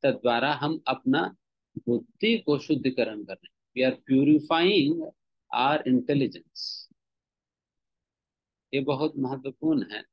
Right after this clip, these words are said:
बुद्धि को शुद्ध करना, बुद्धि को शुद्ध करना। Because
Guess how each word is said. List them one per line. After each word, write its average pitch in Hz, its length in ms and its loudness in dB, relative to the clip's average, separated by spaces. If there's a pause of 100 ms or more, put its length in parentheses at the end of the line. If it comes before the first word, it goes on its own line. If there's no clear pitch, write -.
(140)
बुद्धि 135 320 -4
को 127 280 -8 (160)
शुद्ध 123 220 -4
करना, 101 320 -8 (2000)
बुद्धि 117 200 -8
को 123 100 -8
शुद्ध 123 260 -8
करना। 104 380 -8 (1000)
Because 139 320 0